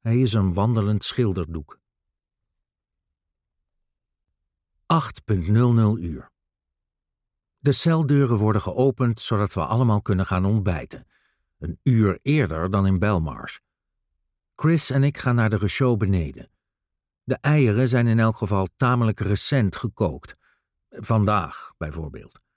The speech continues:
We krijgen ook een half pak halfvolle melk, wat betekent dat ik de gesteriliseerde melk van mijn wekelijkse boodschappenlijst kan schrappen en de extra negenenzeventig pence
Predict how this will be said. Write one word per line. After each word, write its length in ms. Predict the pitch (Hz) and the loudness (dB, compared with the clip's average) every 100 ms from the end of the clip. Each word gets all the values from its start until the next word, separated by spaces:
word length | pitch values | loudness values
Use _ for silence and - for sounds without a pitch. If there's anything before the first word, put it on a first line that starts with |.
| _ _ _ _ _ _ | _ _ _ _ _ _
We 120 | - 135 | -4 0
krijgen 360 | 156 151 143 | 2 2 2
ook 260 | 131 160 165 | 0 0 2
een 140 | 151 | 4
half 420 | 113 131 151 147 - | 4 4 2 -2 -4
pak 260 | 143 143 - | -2 -2 -4
halfvolle 580 | 107 131 127 131 120 | -2 0 0 -2 2
melk, 380 | 123 135 78 - _ _ _ _ | 4 2 0 -8 _ _ _ _
wat 140 | 71 | -12
betekent 460 | 71 - 107 90 85 | -6 0 0 0 -4
dat 140 | 85 | -4
ik 140 | 92 - | -6 -6
de 120 | 87 | -8
gesteriliseerde 840 | - 87 - 87 87 82 123 101 | -8 -8 -4 -2 -2 0 2 2
melk 420 | 90 90 80 - | 2 0 -2 -8
van 180 | - 78 | -8 -6
mijn 220 | 80 80 | -4 -2
wekelijkse 520 | 92 113 110 95 - | 0 0 0 -2 -2
boodschappenlijst 760 | 120 139 - 101 92 87 82 - | 0 0 0 -4 -2 -2 -2 -4
kan 160 | 80 | -6
schrappen 440 | - 87 87 107 110 - - _ _ | -6 -4 -2 -2 -6 -8 -20 _ _
en 120 | 139 | 0
de 120 | 139 | 0
extra 460 | - 147 - 151 156 | 0 -2 -2 0 2
negenenzeventig 840 | 123 131 135 139 123 110 80 - - | 2 2 0 0 0 -2 -2 -8 -6
pence 380 | - 113 110 - | 0 0 0 -4